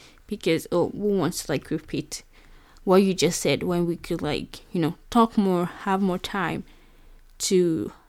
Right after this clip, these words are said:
deliberate? And I didn't know this was always happening, and I was being dismissed, you know, until, like, I, one of my group work, I'm not just gonna mention anything for privacy's sake,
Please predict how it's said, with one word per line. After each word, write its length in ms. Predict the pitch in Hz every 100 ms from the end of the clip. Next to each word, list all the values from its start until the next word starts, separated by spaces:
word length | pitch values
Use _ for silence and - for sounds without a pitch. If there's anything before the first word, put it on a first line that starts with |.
| _ -
deliberate? 680 | 214 240 240 - 101 - - _ _ _ _ _ _ _
And 140 | 220 220
I 140 | - 226
didn't 220 | 302 349
know 120 | 349
this 200 | 254 -
was 180 | 185 165
always 320 | 175 98 -
happening, 640 | - 170 214 - - -
and 100 | 110
I 120 | 214 226
was 240 | 220 -
being 260 | - 240 240
dismissed, 880 | 220 - - 190 254 196 - - - _ _ _ -
you 120 | 190
know, 220 | 180 170 -
until, 760 | 208 214 - 202 190 175 185 - - -
like, 380 | 202 175 - -
I, 300 | - 185 175 -
one 300 | 185 185 233
of 160 | 247
my 300 | 208 185 - - - - - - - _ _ -
group 360 | 233 240 -
work, 280 | - 65 - - - -
I'm 100 | 196
not 120 | 185 185
just 280 | 185 180
gonna 180 | 196 175
mention 560 | 165 95 190 254 - 196
anything 440 | 175 - - 107
for 100 | -
privacy's 580 | - 220 240 214 - 185
sake, 260 | - -